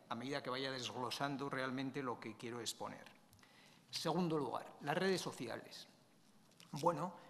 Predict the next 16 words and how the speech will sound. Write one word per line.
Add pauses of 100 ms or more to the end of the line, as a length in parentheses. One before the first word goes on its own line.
las
redes
sociales
están
en
candelero, (800)
eh,
no
solo
en
adolescentes,
también
en,
en,
en
adultos.